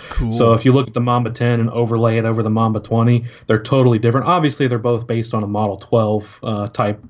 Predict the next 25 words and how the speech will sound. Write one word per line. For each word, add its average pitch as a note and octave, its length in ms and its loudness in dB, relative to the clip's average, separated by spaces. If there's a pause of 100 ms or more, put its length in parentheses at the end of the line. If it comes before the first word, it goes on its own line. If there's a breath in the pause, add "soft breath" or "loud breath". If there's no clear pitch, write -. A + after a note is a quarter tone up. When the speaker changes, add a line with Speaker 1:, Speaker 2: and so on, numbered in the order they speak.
Speaker 2:
biplane, G#2+ 600 -4 (400 loud breath)
um, G2+ 400 -2 (200 loud breath)
but A2+ 160 0
they're A2+ 120 -2
totally A#2+ 380 0
different. A2 340 -4
They're G#2+ 120 -6
not G#2+ 200 -4
just G#2+ 220 -8
scaled A2 260 -2
up, G#2+ 180 -4
scaled G#2 300 -2
down. G#2 200 0
There's G#2 200 -2
differences G#2+ 520 2
between A2 300 0
each G#2 200 0
one G#2 200 4
to G2+ 60 2
make G#2 200 2
'em G#2 80 0
fly G#2 360 2
best G#2 440 0
at G#2 200 -2
their G2+ 280 0